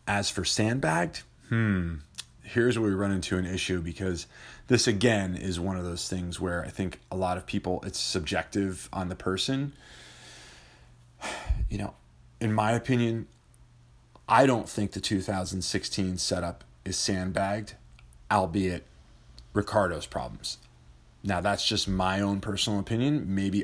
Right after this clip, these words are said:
I don't do really well on him. And, and I'm talking, obviously, his moderate to lower grade problems.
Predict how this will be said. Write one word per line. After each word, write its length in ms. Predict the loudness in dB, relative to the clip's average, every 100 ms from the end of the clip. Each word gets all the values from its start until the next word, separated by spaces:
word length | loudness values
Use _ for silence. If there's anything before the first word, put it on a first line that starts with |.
| 0
I 120 | 2
don't 220 | 2 0
do 140 | 2 2
really 240 | 4 2
well 200 | 2 2
on 180 | 0 0
him. 240 | -2 -2 -8 -20 -20 -20 -20 -20 -20 -12 -6
And, 340 | -4 -4 -8 -18 -20 -20 -20 -20 -12 0
and 100 | 2
I'm 140 | 4
talking, 500 | 6 6 4 0 -2 -10 -20 -20 -10 2
obviously, 500 | 4 4 0 0 0
his 200 | -2 -2
moderate 600 | 0 2 2 0 -4 -4
to 100 | -2
lower 360 | 0 0 -2 -4
grade 340 | -4 -4 -4
problems. 560 | -4 -4 -4 -6 -8